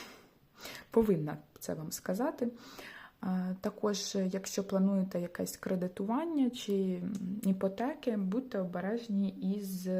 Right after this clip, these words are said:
процентами. Теж обов'язково перевіряйте всі, всі бумажки, які ви підписуєте, щоб там отим мілким шрифтом не було те <laughs> написано, що ви не прочитали, а потім доведеться виплачувати.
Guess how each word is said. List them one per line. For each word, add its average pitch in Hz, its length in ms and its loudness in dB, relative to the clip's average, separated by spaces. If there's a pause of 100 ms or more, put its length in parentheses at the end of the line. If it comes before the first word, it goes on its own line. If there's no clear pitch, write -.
(260)
процентами. 170 720 -6 (200)
Теж - 360 -12
обов'язково 185 460 -4
перевіряйте 180 760 0
всі, 170 520 -2 (3750)
всі - 180 4
бумажки, 233 440 6
які 214 180 4
ви 190 80 4
підписуєте, 180 840 -4 (220)
щоб - 260 -6
там 226 180 6
отим 185 380 4
мілким 196 360 8
шрифтом 240 540 4
не 175 100 4
було 185 380 6
те 202 520 0 (200)
<laughs> - 200 -4
написано, 202 680 8
що 208 220 4
ви 196 120 8
не 190 120 10
прочитали, 190 760 2
а 160 80 -2
потім 175 320 -2
доведеться 165 560 0
виплачувати. 170 840 -4